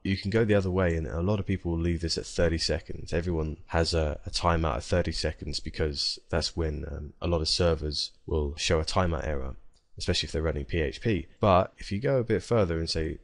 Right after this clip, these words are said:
thirty-five or even forty seconds, that means you're gonna get some slower proxies in there that other scrapers and other spammers are not gonna be using those proxies because they'll keep it at thirty. Uh, so you can go either way with that,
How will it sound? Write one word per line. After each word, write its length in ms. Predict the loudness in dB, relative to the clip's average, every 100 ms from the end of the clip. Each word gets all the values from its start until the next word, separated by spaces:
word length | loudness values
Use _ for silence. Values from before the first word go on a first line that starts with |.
| _
thirty-five 640 | -8 -8 -2 -2 -2 -2
or 100 | -6
even 180 | -4 -6
forty 540 | -8 -12 -4 -2 -2
seconds, 640 | -2 -6 -8 -10 -8 -8 -4
that 100 | 2
means 180 | 4 4
you're 80 | 4
gonna 220 | 4 4
get 400 | 6 4 4 -2
some 180 | -2 -2
slower 340 | 0 0 0
proxies 380 | -2 -4 -4 -4
in 140 | -4 -6
there 180 | -6 -6
that 140 | -4
other 220 | -2 -2 -2
scrapers 680 | 0 0 -2 -6 -4 -4 -2
and 140 | 0
other 160 | 0 0
spammers 480 | 2 2 2 0
are 60 | -2
not 240 | -4 -4
gonna 160 | -4 -4
be 100 | -4
using 300 | -4 -4 -6
those 140 | -6
proxies 500 | -6 -6 -6 -8 -8 -12 -20 _ -16
because 380 | -10 -4 -2 -4 -6
they'll 160 | -6 -6
keep 240 | -6 -8
it 100 | -8
at 80 | -10
thirty. 460 | -4 0 0 -2 -12 -18 -20 _ _ -4
Uh, 180 | -2
so 220 | -2 -4 -4
you 60 |
can 100 | -2
go 160 | 0 2
either 180 | 2 2
way 160 | 2
with 140 | 2 2
that, 220 | 0